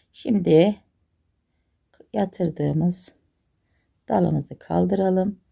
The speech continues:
Şöyle arkadaşlar. Bir, iki, üç zincir. Hemen iki defa tığımı doluyorum. Yuvaya girdim. İki,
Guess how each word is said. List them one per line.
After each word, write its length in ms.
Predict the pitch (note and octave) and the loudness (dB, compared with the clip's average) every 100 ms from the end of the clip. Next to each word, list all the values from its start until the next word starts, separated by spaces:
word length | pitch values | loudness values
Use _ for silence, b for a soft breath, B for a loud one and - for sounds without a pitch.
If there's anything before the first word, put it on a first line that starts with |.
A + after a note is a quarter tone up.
| _ _ _ _ | _ _ _ _
Şöyle 360 | - - E3 | -8 -4 -4
arkadaşlar. 840 | - E3 - F3 D#3 - F#3+ F3+ - _ _ _ _ _ _ _ _ _ _ _ _ _ | -4 -8 -10 -10 -10 -12 -12 -12 -16 _ _ _ _ _ _ _ _ _ _ _ _ _
Bir, 440 | A3 A3 A3+ - - _ _ | 4 6 6 2 -14 _ _
iki, 540 | F#3+ F3+ - G3 G3 F#3+ - | -12 -12 -4 -2 -2 -4 -10
üç 180 | F3+ F3 | -8 -6
zincir. 600 | - D#3 D3 A#3+ C#4 - _ _ _ _ _ _ _ _ _ _ | -6 -6 -6 -8 -18 -20 _ _ _ _ _ _ _ _ _ _
Hemen 320 | - B3+ G#3+ G#3+ | -8 0 2 2
iki 220 | G#3+ G#3+ | 0 2
defa 380 | F#3+ F3+ E3 D3+ | 4 4 0 0
tığımı 360 | G3+ E3 D3+ | -2 -2 0
doluyorum. 640 | D#3+ F3+ A3+ A3+ G#3+ G#3 G#3 _ _ _ _ _ _ E3+ | 0 4 6 6 4 0 -4 _ _ _ _ _ _ -10
Yuvaya 360 | E3 D3+ F3+ | -4 0 0
girdim. 540 | G3 A3+ G#3 A3 G#3+ G#3 _ _ _ _ _ _ _ | 0 -4 -4 -4 -4 -6 _ _ _ _ _ _ _
İki, 480 | F3+ - E3+ G#3 C#4 | -20 -6 -2 -2 -4